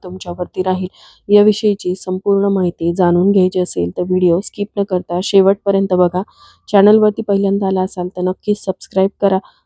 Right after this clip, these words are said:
आणि असेच नवनवीन माहितीपूर्ण व्हिडिओ बघण्यासाठी बेल आयकॉनलाही क्लिक करा. त्यामुळे जेव्हाही मी नवीन व्हिडिओ अपलोड करेल, तेव्हा त्याचं नोटिफिकेशन सर्वात आधी तुम्हाला मिळेल आणि तुम्ही एक पण व्हिडिओ मिस करणार नाही.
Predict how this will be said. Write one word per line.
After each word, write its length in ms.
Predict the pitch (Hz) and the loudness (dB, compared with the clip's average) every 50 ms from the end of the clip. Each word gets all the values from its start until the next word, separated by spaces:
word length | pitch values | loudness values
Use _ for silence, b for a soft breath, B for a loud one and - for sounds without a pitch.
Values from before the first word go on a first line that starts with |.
| _ - | _ 0
आणि 160 | 208 208 214 | 4 4 4
असेच 340 | 214 214 - 226 220 214 - 233 | 4 4 4 4 2 2 2 2
नवनवीन 480 | 202 196 196 196 196 208 202 196 208 202 | 2 2 2 2 2 2 2 2 0 0
माहितीपूर्ण 600 | 196 196 185 - 208 202 - 214 214 233 240 240 | -2 -2 -4 -6 -10 -8 -4 -2 0 0 2 2
व्हिडिओ 280 | 233 202 190 185 185 180 | 2 4 4 2 2 2
बघण्यासाठी 540 | 185 180 185 175 175 - - 175 - 185 | 0 -2 -2 -2 -4 -4 -6 -8 -8 -8
बेल 240 | 180 185 185 185 185 | -4 -2 -2 0 0
आयकॉनलाही 560 | 180 175 175 - 175 175 180 175 175 185 214 | 0 -2 -2 -4 -4 -4 -2 -2 -2 0 -2
क्लिक 200 | 226 - 208 190 - _ | 0 0 0 -2 0 _
करा. 160 | 180 175 185 - - _ _ _ _ _ _ _ - | -4 -4 -4 -6 -8 _ _ _ _ _ _ _ 2
त्यामुळे 360 | 208 214 220 214 220 220 220 | 4 4 4 6 6 4 4
जेव्हाही 480 | 208 - 208 196 202 208 214 208 247 247 | 4 2 2 2 2 0 2 2 2 4
मी 140 | 233 220 | 4 4
नवीन 320 | 202 190 175 180 180 175 175 | 4 2 2 0 0 0 0
व्हिडिओ 240 | 175 170 175 175 170 | -2 -2 -2 -4 -4
अपलोड 320 | 170 - 175 175 170 170 - - | -6 -6 -6 -6 -6 -6 -4 -4
करेल, 260 | 202 202 185 170 156 - _ _ _ _ _ _ - | -4 -2 -2 -4 -6 -8 _ _ _ _ _ _ 2
तेव्हा 300 | 208 190 190 185 190 214 | 2 2 4 2 0 -2
त्याचं 320 | 208 - 190 - - 180 | -2 -2 -4 -2 0 0
नोटिफिकेशन 720 | 180 180 175 190 185 185 185 185 190 190 - - 175 180 190 - - | 0 0 -2 -2 -2 -2 -2 -2 -4 -6 -4 -6 -6 -8 -8 -10 -12
सर्वात 500 | - - 196 185 185 185 185 196 - 190 | -4 0 0 2 2 2 0 0 0 0
आधी 160 | 190 196 190 - | 0 2 2 2
तुम्हाला 260 | 202 196 196 190 190 196 | 0 0 0 0 0 0
मिळेल 180 | 202 190 196 196 b b b b b b - | 0 0 0 -2 b b b b b b 2
आणि 120 | 196 202 | 2 2
तुम्ही 260 | 202 - 214 208 220 277 220 | 4 4 2 2 2 2 2
एक 60 | 220 - _ - | 0 0 _ 0
पण 120 | 226 220 | 2 4
व्हिडिओ 220 | 208 185 175 170 | 4 4 4 2
मिस 220 | 165 170 180 - - | 2 0 -2 -4 -6
करणार 320 | - 170 170 170 165 165 | -4 -4 -2 -2 -2 -2
नाही. 300 | 170 165 165 170 180 175 | -2 -2 -2 -2 -4 -6